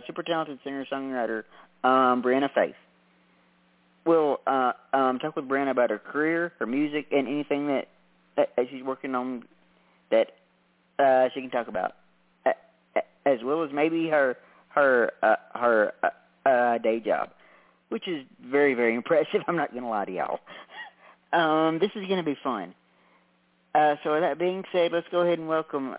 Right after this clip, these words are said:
um, the lovely Miss, uh, um, Brianna Faith, uh, to the show. Hey, Brianna, how are ya?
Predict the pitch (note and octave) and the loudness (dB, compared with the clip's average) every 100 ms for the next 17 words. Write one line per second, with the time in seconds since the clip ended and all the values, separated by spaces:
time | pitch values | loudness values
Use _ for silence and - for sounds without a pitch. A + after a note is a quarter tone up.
0 | - C3 C3 C3 B2+ C3+ C#3+ D#3+ E3 D3+ | -2 2 2 2 0 0 0 0 -2 -4
1 | C#3+ - - _ _ _ _ _ B2 B2 | -8 -10 -20 _ _ _ _ _ 4 4
2 | A#2+ - _ - C3+ B2+ B2 B2 C3 B2+ | 2 -2 _ 0 2 0 0 0 0 0
3 | A2 F#2+ - _ _ - A#2 A2+ G#2 G#2 | -4 -4 -12 _ _ 0 4 6 6 4
4 | G#2 G2 F#2+ F2 _ _ _ F3 D#3 B2+ | 0 -12 -12 -14 _ _ _ -2 0 2
5 | C3 B2+ G2+ F2 | 2 2 2 2